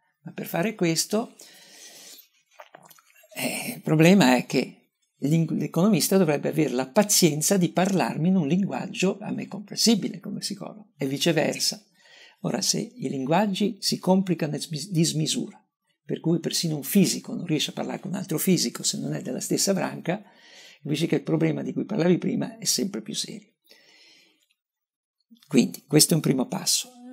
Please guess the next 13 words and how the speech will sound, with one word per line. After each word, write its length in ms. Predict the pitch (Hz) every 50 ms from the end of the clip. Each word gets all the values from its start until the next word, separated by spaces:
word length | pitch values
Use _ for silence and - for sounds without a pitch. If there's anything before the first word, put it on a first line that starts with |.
| 247 247 233 214
La 120 | - 202
cosa 320 | - - 185 190 156 165 147
è, 380 | 135 - 233 240 - - 202 214
adesso 300 | 233 151 151 - - 139
un 80 | 147
altro 240 | 165 180 180 - 175
passaggio 560 | - - 127 - - - - 202 - - - - _ _ _ - - - - - - _ _ _
che 120 | _ 147 135
volevo 300 | 139 143 143 135 135 120
dirti 580 | 107 110 110 - - - - - - _ _ _
è, 340 | _ - 143 214 233 - - _ _ _ _ _ - - _ _ _ _ -
eh, 540 | 127 131 117 113 101 82 - - - _ _ _ _ _ _ _ _ _ _ _ _ _ _ _ _ _ _ _ _ _ _ _ _ _ _ _ _ _ _ _ _ _ _ _ _ _ _ _
approfondire 1120 | _ 185 190 196 202 190 - - 240 262 254 175 156 139 139 143 165 185 226 240 - -